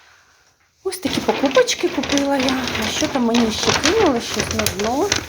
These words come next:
А, ще ось такі серьги я купила. Дивіться, які класні. Сережки такі класнючі, взагалі топчик. П'ятдесят дев'ять гривень. Такий набір, дивіться, їх тут чотири. Ось такі прикольні можна.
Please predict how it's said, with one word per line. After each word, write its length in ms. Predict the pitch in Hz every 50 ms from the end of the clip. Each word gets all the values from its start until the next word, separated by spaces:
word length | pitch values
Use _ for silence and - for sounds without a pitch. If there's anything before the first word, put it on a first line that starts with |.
| - - - - - - - - - - - - - - - - -
А, 280 | 226 226 208 190 160 151 175 - -
ще 280 | - - - - 285
ось 180 | 294 262 262 -
такі 260 | - 247 247 - 233
серьги 720 | 220 - - - - - 247 247 240 202 185 180 185 185
я 80 | 180 175
купила. 460 | 180 - - - - 180 175 180 180
Дивіться, 440 | 175 185 190 208 254 294 - - 220
які 220 | 202 - - - -
класні. 720 | - 196 190 180 175 160 151 151 - - - 180 151 - - - _ - - - - - - _ _
Сережки 720 | - - 202 190 208 233 269 339 415 - - - 285 254
такі 300 | 262 214 208 - 208 202
класнючі, 640 | - 202 202 202 - - 208 196 180 180 - -
взагалі 540 | 175 175 175 190 196 - 220 208 190 196 196
топчик. 600 | 185 - - 190 185 180 - - - 175 160 - -
П'ятдесят 520 | - 202 202 202 208 214 - 226 214 202
дев'ять 360 | - 202 190 180 180 - -
гривень. 360 | 196 226 285 339 349 262 208 - - - - - - -
Такий 200 | - - 247 240
набір, 640 | 233 233 220 196 190 233 254 285 285 208 - - - -
дивіться, 500 | 190 190 208 220 208 - - - 160 160 165
їх 260 | - 190 214 220 220
тут 320 | - - 214 208 - - -
чотири. 640 | - - 202 208 - - 269 277 269 190 160 151 151
Ось 180 | 190 202 - -
такі 560 | - 208 - - - - 262 349 403 - - _ - - - - _ _ _ _ _ _ _ _ _
прикольні 580 | - 208 208 208 - 202 190 185 180 175 175 175
можна. 520 | 175 175 170 170 170 165 - 170 156 160